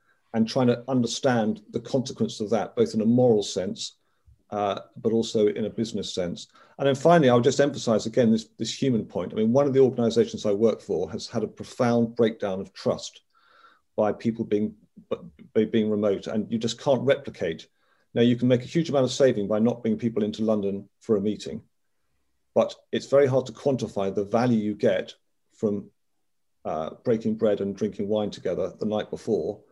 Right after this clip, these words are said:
and how much business is done in that regard, uh, which you can't put a, can't put a, a fiscal value on. But nonetheless, it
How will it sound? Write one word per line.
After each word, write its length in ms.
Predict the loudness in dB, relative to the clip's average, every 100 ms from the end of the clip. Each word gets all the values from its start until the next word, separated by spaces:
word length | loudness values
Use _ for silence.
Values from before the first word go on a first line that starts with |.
| -14
and 80 | -6
how 140 | -2
much 200 | -2 -2
business 300 | -4 -2 -6
is 100 | -8
done 260 | -2 -2 0
in 100 | -2
that 200 | -4 -4
regard, 480 | -2 0 0 -2 -6 _ _ _ _ _ _ -18 -8
uh, 320 | -4 -4 -4 -8 -8
which 160 | -6
you 60 | -6
can't 220 | -2 -2
put 120 | 0
a, 80 | -4 -4 -18 -6
can't 220 | -2 0
put 100 | -2
a, 160 | -4 -8
a 40 | -10
fiscal 420 | -8 -6 -4 -2
value 360 | 0 0 0
on. 200 | -4 -8 -6
But 140 | -2
nonetheless, 580 | 2 2 4 2 -2 -10 -6
it 220 | -8